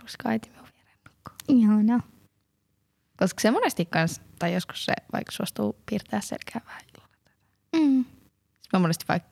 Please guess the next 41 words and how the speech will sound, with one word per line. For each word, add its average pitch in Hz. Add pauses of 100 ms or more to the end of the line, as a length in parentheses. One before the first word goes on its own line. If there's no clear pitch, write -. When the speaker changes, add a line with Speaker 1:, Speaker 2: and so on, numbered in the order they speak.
Speaker 1:
kavereitten 202
kanssa, 208
jos 208
ollaan 202 (100)
yötä, 202
niin 214
piirretään 220
toisi-, 233 (420)
toittemme 214
selkää. 226 (440)
Speaker 2:
Mm. 269 (480)
Speaker 1:
Se 311
on 403
ihan 330
parasta 202
oikeesti 190
nukahtaa 175
silleen, 196
siitä 220
tulee 190
niin 185
rentouttava 214
olo. 214 (1400)
Speaker 2:
Mm, 233 (680)
mitäs 285
sit, -
kuorsaat 226
sä? 226 (300)
Tai 208
puhut 220
sä -
unissas? - (100)
Tai 208
kävelet 220
Speaker 1:
No 247
Speaker 2:
sä 233
Speaker 1:
kuulemma 190
Speaker 2:
unissas? 185
Speaker 1:
puhun 175
ja 185
kävelen. 175